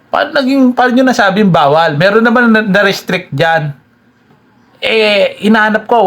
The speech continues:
Wala naman ako nakita na-restrict dahil sa self-watch na yun eh. Pauso nyo na naman yan eh. Para pagkakitaan nyo na naman eh. Wala na ba kayo may content? Magpapayo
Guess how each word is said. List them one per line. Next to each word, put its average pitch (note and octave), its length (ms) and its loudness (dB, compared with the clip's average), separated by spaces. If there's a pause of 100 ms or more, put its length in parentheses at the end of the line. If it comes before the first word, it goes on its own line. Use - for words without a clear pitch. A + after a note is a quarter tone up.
Wala F#3+ 160 0
naman G3+ 160 0
ako A3 160 2
nakita F3+ 400 -2
na-restrict F#3 560 -2
dahil D#3+ 240 -2
sa E3+ 80 -2
self-watch D3+ 560 -4
na D#3+ 160 0
yun C#3 240 -2
eh. - 20 -14 (640)
Pauso E3 380 0
nyo F#3 100 0
na F#3+ 160 4
naman G3 240 2
yan G3+ 160 2
eh. D3+ 60 -2
Para E3 680 2
pagkakitaan D3+ 720 -2
nyo E3 140 -2
na F3+ 100 2
naman D3+ 160 0
eh. - 60 0
Wala E3+ 180 0
na G3 80 -2
ba G3+ 80 0
kayo A3 80 2
may G#3+ 220 0
content? F#3 500 -2 (720)
Magpapayo E3 560 -2